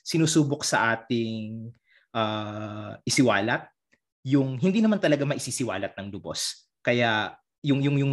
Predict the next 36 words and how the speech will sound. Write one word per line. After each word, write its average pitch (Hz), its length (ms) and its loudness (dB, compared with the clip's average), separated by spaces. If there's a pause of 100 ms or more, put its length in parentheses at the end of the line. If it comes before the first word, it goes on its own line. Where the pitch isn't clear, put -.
hiwaga 135 520 4
rin 127 440 -4 (320)
doon, 135 520 2
yung, 127 200 -2
yung, 117 240 -2
yung, 113 160 -2 (240)
yung 131 160 -2
charm 170 320 4
ng 117 160 -2
mga, 117 200 -2 (320)
mga, 120 240 -2 (1040)
ah, - 140 -6 (100)
kwento 123 300 2
sa 113 180 0
atin. 98 240 -4 (140)
Kahit 269 240 4
pa 247 100 4
nung 247 100 4
sinabi 180 380 2
dito 160 320 -4
na 139 160 0
may 147 160 0
kinalaman 143 480 0
yung 139 80 -10
pera, 135 240 0
alam 226 220 0
na 220 180 0
natin 175 200 -4
na 175 40 -2
hindi 151 240 -6
yung 135 140 -8
pera 123 260 -2
lang, 113 220 -4
ano, 117 260 -8
dito. 117 320 0
Dahil 156 300 2